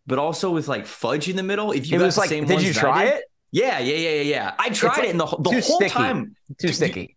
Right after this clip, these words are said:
Speaker 1: the whole time I'm chewing it, I'm like,
Speaker 2: I don't like
Speaker 1: I,
Speaker 2: that.
Speaker 1: I was
Speaker 2: I don't
Speaker 1: the
Speaker 2: like
Speaker 1: me-,
Speaker 2: that
Speaker 1: I,
Speaker 2: on the teeth.
Speaker 1: I was that meme where I was like, "Mm, no."
Speaker 2: Yeah,
Speaker 1: But no,
Speaker 2: same.
Speaker 1: no, no.
Speaker 2: Me
Speaker 1: Well,
Speaker 2: too.
Speaker 1: you know.
Speaker 2: When I first opened it, I was like, "Yeah." But I,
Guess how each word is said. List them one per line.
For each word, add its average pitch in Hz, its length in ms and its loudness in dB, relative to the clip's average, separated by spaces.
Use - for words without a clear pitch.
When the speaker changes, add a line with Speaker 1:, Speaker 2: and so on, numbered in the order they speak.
Speaker 1:
the 147 80 -2
whole 262 220 0
time 202 260 -4
I'm 147 160 -2
chewing 156 380 -2
it, 98 120 -4
I'm 123 160 -4
like, 101 280 -4
Speaker 2:
I 127 160 2
don't 131 160 2
like 120 180 0
Speaker 1:
I, - 40 -10
Speaker 2:
that. 90 180 0
Speaker 1:
I 196 80 0
was 214 140 2
Speaker 2:
I - 20 2
don't 139 80 2
Speaker 1:
the 160 60 4
Speaker 2:
like 147 120 2
Speaker 1:
me-, 135 60 2
Speaker 2:
that 120 80 0
Speaker 1:
I, 113 40 0
Speaker 2:
on 110 40 -2
the 95 100 -4
teeth. 98 400 -6
Speaker 1:
I 165 120 -2
was 170 140 0
that 143 200 -2
meme 147 320 0
where 117 100 0
I 113 80 -2
was 117 180 -2
like, 104 360 -4
"Mm, 120 300 -4
no." 101 400 -8
Speaker 2:
Yeah, 175 120 2
Speaker 1:
But 226 140 4
no, - 40 2
Speaker 2:
same. 147 300 2
Speaker 1:
no, 131 80 -2
no. 135 180 -2
Speaker 2:
Me - 80 -12
Speaker 1:
Well, 175 600 0
Speaker 2:
too. 254 160 4
Speaker 1:
you 170 40 4
know. 175 160 0
Speaker 2:
When 226 140 2
I 226 80 2
first 311 300 0
opened 247 280 2
it, 170 60 0
I 160 100 2
was 139 120 -2
like, 127 160 -2
"Yeah." 131 340 0
But 165 120 2
I, 170 280 0